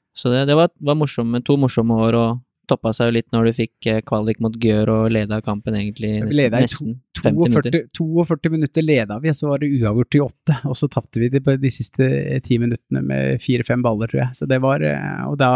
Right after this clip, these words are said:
Speaker 2: eh, da hadde vi gjort en god jobb på forhånd der.
Speaker 1: Ja, da var det mye folk i Drammenshallen også, den tida der.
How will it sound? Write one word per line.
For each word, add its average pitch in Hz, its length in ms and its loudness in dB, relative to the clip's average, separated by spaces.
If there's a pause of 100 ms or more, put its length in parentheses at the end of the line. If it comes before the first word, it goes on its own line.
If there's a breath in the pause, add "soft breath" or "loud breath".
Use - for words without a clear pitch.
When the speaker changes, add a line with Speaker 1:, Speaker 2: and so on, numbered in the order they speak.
(180)
Speaker 2:
eh, 151 400 -6 (240)
da 135 80 0
hadde 143 140 0
vi 143 80 4
gjort 143 180 -2
en 135 80 -2
god 127 240 2
jobb 113 160 -6
på 131 160 -6
forhånd 113 320 -2
der. 131 80 -10 (460)
Speaker 1:
Ja, 131 100 4
da 117 80 4
var 131 160 2
det 151 80 0
mye 120 240 2
folk - 240 -2
i 120 80 -2
Drammenshallen 113 480 0
også, 147 160 0
den 127 240 -2
tida 117 300 0
der. - 40 -10